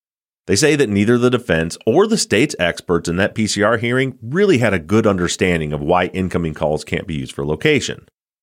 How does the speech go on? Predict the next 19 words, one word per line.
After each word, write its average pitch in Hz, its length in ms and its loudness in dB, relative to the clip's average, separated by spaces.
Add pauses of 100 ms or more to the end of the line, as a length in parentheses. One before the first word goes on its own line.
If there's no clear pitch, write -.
(560)
And 82 120 -6
this 80 300 0
is - 140 -6
patently 92 460 -4
false. - 580 -4 (640)
You 147 60 -10
can 226 100 0
read 214 140 0
the 165 60 2
transcripts 131 480 2
of 131 60 6
that 104 80 2
hearing 120 240 2
for 113 80 -6
yourself 98 400 0
and 85 100 -6
see. 123 360 -2 (580)
Me 92 140 0
personally, 156 600 0